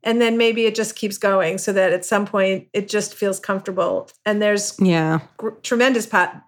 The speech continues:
Speaker 1: uh, body positivity. I don't know. I'm gonna hope for that one. I thought it would be really important to address P M S, but, um, not as much as it affected my life. Let's just put it there. So, um, I,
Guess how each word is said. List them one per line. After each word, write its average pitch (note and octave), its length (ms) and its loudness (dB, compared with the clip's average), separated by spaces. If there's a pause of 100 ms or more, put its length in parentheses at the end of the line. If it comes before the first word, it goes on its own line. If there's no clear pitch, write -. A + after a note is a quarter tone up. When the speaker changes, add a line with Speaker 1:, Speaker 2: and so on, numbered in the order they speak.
Speaker 1:
uh, G3 220 0
body F#3+ 360 0
positivity. F3+ 720 -6
I A3+ 140 2
don't A3+ 120 2
know. F#3+ 100 2
I'm G3+ 100 2
gonna A3+ 140 0
hope G3+ 180 -2
for F#3+ 120 -4
that F3+ 260 -2
one. F#3+ 240 -8 (280)
I F4 120 2
thought F#4+ 100 0
it C5 240 4
would F4+ 60 0 (140)
be B3+ 40 -2
really C4+ 240 4
important B3 520 -2
to A3+ 120 0
address A3+ 720 -2
P D4+ 160 -2
M C4+ 140 2
S, - 480 -4 (440)
but, D4 300 2
um, C#4 280 2 (320)
not C#4 520 2
as C4 180 2
much B3+ 220 2
as A#3+ 120 -2
it A#3+ 80 4
affected A3+ 360 -2
my F#3+ 140 0
life. F3 460 -4
Let's A3 240 -4
just A3 200 -6
put G#3+ 100 0
it F#3+ 160 -2
there. D#3 300 -6 (320)
So, B3 640 2
um, A3+ 340 2 (280)
I, C#4 640 2